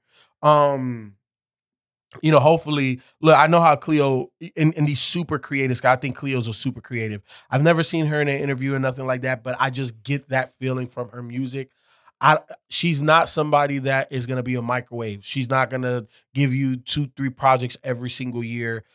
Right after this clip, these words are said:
It might not be to twenty twenty-five, twenty twenty-six until we get another one. Um, especially 'cause she dropped two of 'em back to back the ways that she did in twenty twenty-three. I'm okay. I'm o-, I'm, I'm okay with it, but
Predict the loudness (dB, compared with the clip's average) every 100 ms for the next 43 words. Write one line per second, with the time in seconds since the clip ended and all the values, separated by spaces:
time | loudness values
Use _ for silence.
0 | _ _ _ _ _ 2 4 4 2 -2
1 | -4 -6 -8 -8 -8 -8 -8 -6 -6 -6
2 | -8 -8 -6 -6 -8 -10 -10 -10 -12 -12
3 | -12 -14 -16 -20 -20 _ _ _ 0 0
4 | 0 -2 -2 -6 -8 -8 -6 -2 -4 -4
5 | -2 -2 -2 -6 -8 -8 -8 -12 -12 -10
6 | -10 -14 -16 -16 -14 -14 -14 -18 -16 -18
7 | -18 -20 -20 -14 -12 -12 _ _ _ _
8 | _ _ 6 6 6 4 2 2 -6 _
9 | _ _ _ 0 2 2 2 -2 0 0
10 | -2 -4 -4 -2 2 2 0 -4 _ -20
11 | _ _ _ _ _ _ 2 2